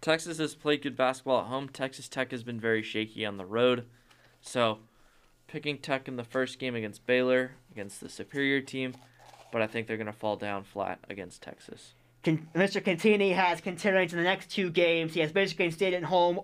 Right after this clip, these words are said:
Speaker 2: over Illinois. This is a very similar game to the game, uh,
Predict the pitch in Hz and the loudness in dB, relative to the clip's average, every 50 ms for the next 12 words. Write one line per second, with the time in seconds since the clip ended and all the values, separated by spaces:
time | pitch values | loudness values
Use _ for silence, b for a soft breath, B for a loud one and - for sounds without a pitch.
0 | - _ 208 190 196 202 190 196 190 185 180 180 - _ _ - 202 196 190 180 | -2 _ 4 6 6 6 6 6 4 4 4 2 -2 _ _ 4 6 6 6 6
1 | 170 180 190 196 196 190 180 165 156 160 B B B B B B B B 220 226 | 4 6 8 8 8 8 6 4 2 0 B B B B B B B B 2 4
2 | 262 262 403 403 370 349 330 320 302 - - 285 269 277 277 254 240 - 247 254 | 4 6 4 4 8 8 8 8 6 4 2 2 4 6 4 4 4 4 4 4
3 | 254 247 240 - 240 214 220 220 214 226 226 226 214 220 - - 190 185 175 175 | 4 2 0 -2 2 2 2 4 6 8 8 8 8 6 2 4 4 6 4 4